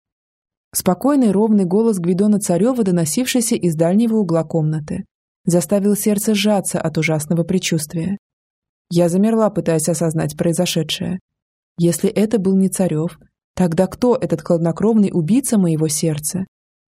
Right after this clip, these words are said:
Кто за считанные секунды довёл меня до состояния полного обескровливания? Кто уничтожил и растоптал, стёр в муку? Руки и ноги одеревенели, будто их придавили тяжёлыми булыжниками.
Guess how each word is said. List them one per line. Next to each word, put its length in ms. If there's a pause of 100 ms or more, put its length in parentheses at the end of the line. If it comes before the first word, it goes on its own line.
Кто 300
за 100
считанные 460
секунды 480
довёл 320
меня 200
до 100
состояния 640
полного 460
обескровливания? 1000 (440)
Кто 300
уничтожил 720
и 40
растоптал, 680 (140)
стёр 380
в 60
муку? 520 (720)
Руки 320
и 160
ноги 320
одеревенели, 840 (340)
будто 260
их 260
придавили 500
тяжёлыми 480
булыжниками. 800